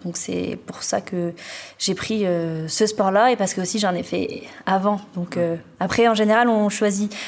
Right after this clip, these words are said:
pas le même sport qu'avant quand on a un, un handicap qui survient d'un coup. Parce qu'il y a un peu la nostalgie d'avant. Je cours plus après la balle, mais maintenant, euh, je roule. Donc, euh, ça change pas grand-chose.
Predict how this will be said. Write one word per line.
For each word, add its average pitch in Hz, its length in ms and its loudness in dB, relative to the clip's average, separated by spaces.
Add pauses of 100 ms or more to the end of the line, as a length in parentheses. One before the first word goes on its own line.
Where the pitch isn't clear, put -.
(120)
pas 233 100 6
le 233 80 4
même 226 140 4
sport 226 320 0
qu'avant 226 340 2
quand 196 220 0
on 190 40 2
a 185 60 2
un, 185 260 -2 (220)
un 190 100 0
handicap 196 480 0
qui 180 400 -4
survient 196 440 0
d'un 202 100 0
coup. 262 80 -2
Parce - 160 -4
qu'il 202 80 -2
y 190 40 2
a 185 40 2
un - 20 0
peu 220 100 2
la 214 100 6
nostalgie 196 420 0
d'avant. 196 300 0 (200)
Je - 120 -8
cours - 160 -8
plus 240 180 2
après 214 220 2
la 202 80 4
balle, 233 220 4
mais 196 120 -2
maintenant, 196 380 0
euh, 170 140 -2 (460)
je 208 160 0
roule. 240 380 4
Donc, 185 300 -2
euh, 170 180 -4 (420)
ça - 280 0
change 165 320 -4
pas - 160 -8
grand-chose. 165 440 -6